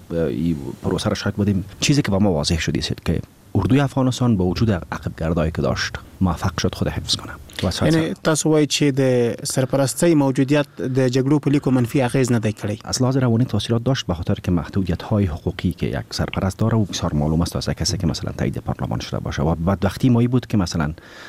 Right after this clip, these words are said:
Speaker 1: ساختار قدرت ما به شکلی هست که خب از یک طرف ساختار، ساختار دموکراتیک است، اما از طرف دیگه ما می‌بینیم که منافع گروه‌های کوچک بعض اوقات بر گروه‌های بزرگ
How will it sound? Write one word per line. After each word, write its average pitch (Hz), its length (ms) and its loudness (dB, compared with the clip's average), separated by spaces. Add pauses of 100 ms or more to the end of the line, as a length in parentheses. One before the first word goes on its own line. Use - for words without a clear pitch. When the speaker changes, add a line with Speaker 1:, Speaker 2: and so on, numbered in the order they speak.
Speaker 1:
ساختار 117 460 0
قدرت 104 320 -4
ما 101 140 0
به - 80 0
شکلی 107 320 -2
هست 101 300 -2
که 101 180 2 (160)
خب 92 280 -2
از 80 120 -2
یک 92 60 2
طرف 87 260 -4
ساختار، - 400 -4
ساختار - 280 -2
دموکراتیک 80 560 -2
است، 117 140 0
اما 87 140 0
از 80 120 -6
طرف 101 140 -2
دیگه 104 140 2
ما 104 100 4
می‌بینیم 110 280 2
که 101 100 0
منافع 87 380 0 (240)
گروه‌های 95 340 2
کوچک 101 400 -2
بعض 87 140 0
اوقات 85 280 -2
بر 85 120 -2 (120)
گروه‌های 80 260 -4
بزرگ 80 260 -2